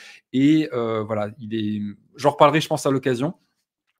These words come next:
Mais je pense que c'est vraiment une présentation très, très importante, d'autant qu'elle dure que dix-huit minutes, donc c'est, c'est facile. Enfin, elle, elle est importante. En plus de ça, c'est un bon condensé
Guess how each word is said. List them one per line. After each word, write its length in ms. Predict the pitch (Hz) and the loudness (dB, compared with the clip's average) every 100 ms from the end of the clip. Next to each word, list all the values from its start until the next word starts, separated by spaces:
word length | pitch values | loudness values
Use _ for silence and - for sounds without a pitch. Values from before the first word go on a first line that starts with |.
| - | -12
Mais 40 | 131 | -10
je 60 | |
pense 160 | - 143 | -6 -8
que 80 | 131 | -8
c'est 160 | 135 | -6
vraiment 220 | 120 127 139 | -4 -2 -2
une 60 | |
présentation 360 | 135 127 117 131 | -4 -6 -4 -4
très, 140 | 156 | -4
très 180 | - 147 | -2 0
importante, 420 | 135 180 - 170 - | 0 0 -2 -4 -6
d'autant 300 | 135 139 170 | -6 -4 -2
qu'elle 160 | 151 131 | 0 0
dure 140 | 147 | 0
que 100 | - | -4
dix-huit 300 | 127 156 151 | -4 -4 0
minutes, 180 | 156 160 | 2 2
donc 140 | 135 | -2
c'est, 180 | - 139 | -6 -8
c'est 160 | 139 127 | -4 -2
facile. 640 | - 160 156 175 170 113 - - _ | 4 4 4 -2 -2 -2 -6 -20 _
Enfin, 460 | - 117 113 110 113 | -4 -2 0 -2 -4
elle, 240 | 120 120 - | -6 -6 -8
elle 300 | 71 - 123 | -8 -4 -2
est 40 | |
importante. 360 | 127 135 185 185 | -2 -2 -2 -2
En 60 | 120 | -2
plus 140 | 127 | 0
de 80 | 127 | 0
ça, 180 | 160 151 | 0 -2
c'est 160 | - | 0
un 100 | 120 | 0
bon 180 | 117 175 | 4 2
condensé 640 | 180 151 147 139 156 180 | 2 0 0 -2 -2 -2